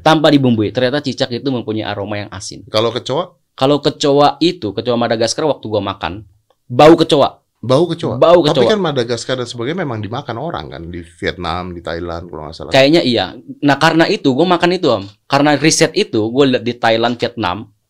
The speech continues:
Speaker 1: gua lihat, eh, di Google kayak gitu-gitu, gambarnya kayak gitu, mirip juga Madagaskar.
Speaker 2: Hmm.
Speaker 1: Ya akhirnya gua makan, karena gua riset dulu sih ya.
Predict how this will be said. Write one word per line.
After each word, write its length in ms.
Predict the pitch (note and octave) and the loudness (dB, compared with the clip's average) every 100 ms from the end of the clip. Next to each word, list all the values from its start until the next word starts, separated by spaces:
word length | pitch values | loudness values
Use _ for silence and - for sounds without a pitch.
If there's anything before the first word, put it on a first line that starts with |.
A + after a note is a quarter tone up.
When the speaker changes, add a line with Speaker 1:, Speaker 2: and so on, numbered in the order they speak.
| _ _ _ | _ _ _
Speaker 1:
gua 220 | - B2+ | -2 0
lihat, 240 | C3 C3+ - | 2 2 0
eh, 340 | A2+ G#2+ G#2 | 0 2 0
di 100 | G#2 A2 | -2 -4
Google 380 | A#2 A2 A2+ | -2 2 2
kayak 240 | A2 G#2+ G#2+ | 2 -2 -4
gitu-gitu, 480 | G#2+ G#2 A#2+ C3 - | -4 -6 -6 -6 -6
gambarnya 460 | G#2 G#2 G#2+ A#2 | -4 -2 0 0
kayak 160 | A#2 G#2+ | -2 -4
gitu, 160 | B2+ C#3 | -4 -2
mirip 260 | A2+ A2 G#2+ | -2 -4 -4
juga 320 | A#2 B2+ - | -4 -2 -2
Madagaskar. 640 | G2+ F#2+ G#2 F#2+ F#2 F2 | -2 -4 -2 -2 -4 -8
Speaker 2:
Hmm. 240 | _ _ - | _ _ -8
Speaker 1:
Ya 100 | A#2 | -4
akhirnya 180 | - G#3+ | 0 0
gua 140 | F#3 E3+ | 2 0
makan, 220 | D#3+ G#2+ G#2 | -2 -8 -8
karena 180 | A#2+ | -4
gua 140 | D3 C3 | -2 0
riset 260 | B2+ A#2+ | -2 -2
dulu 240 | A2+ B2 A#2+ | -2 -2 -2
sih 160 | F#2 | -4
ya. 80 | F2+ | -8